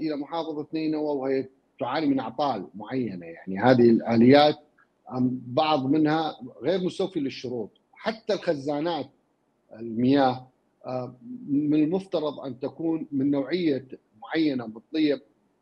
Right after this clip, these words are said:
بمادة معينة، ولكنها غير مستوفية أيضًا للشروط. هذه مشكلة كبيرة، من يتحملها؟ المواطن للأسف الشديد. هذه الأموال مخصصة لنينوى، لمدينة الموصل،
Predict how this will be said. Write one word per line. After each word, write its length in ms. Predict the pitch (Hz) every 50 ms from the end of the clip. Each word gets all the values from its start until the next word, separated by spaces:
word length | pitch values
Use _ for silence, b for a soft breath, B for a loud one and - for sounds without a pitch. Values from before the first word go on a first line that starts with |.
| _ -
بمادة 560 | 117 113 - _ 120 123 147 156 151 131 135
معينة، 500 | 123 120 120 139 156 147 139 123 117 107
ولكنها 720 | 101 127 143 160 156 151 - 160 160 151 147 147 147 143 - - -
غير 260 | 131 165 180 165 165
مستوفية 460 | 151 - - 175 160 - - 147 127
أيضًا 240 | 143 170 156 147 135
للشروط. 480 | 120 107 98 - - 110 98 92 87 - _
هذه 320 | - 185 214 208 202 185 190
مشكلة 340 | 214 180 - - 190 165 135
كبيرة، 500 | - 135 123 127 147 147 135 110 80 - - b b b b b b _ _ _ -
من 160 | 165 214 247
يتحملها؟ 640 | 247 220 190 175 - - 139 139 131 - 127 131 143
المواطن 480 | 185 202 214 247 269 254 - - 165 143
للأسف 440 | 131 135 139 - - - - 131 117
الشديد. 400 | 113 - - 113 104 101 95 92 120
هذه 260 | 143 165 165 151 147
الأموال 460 | 135 123 123 139 151 165 175 175 175
مخصصة 500 | 175 170 - 196 196 - 196 - - 202
لنينوى، 540 | 196 214 220 226 240 233 208 175 131 107 - - _ _ 131
لمدينة 500 | 139 160 160 160 175 170 170 190 185 - -
الموصل، 480 | 185 185 214 220 196 - - 117 -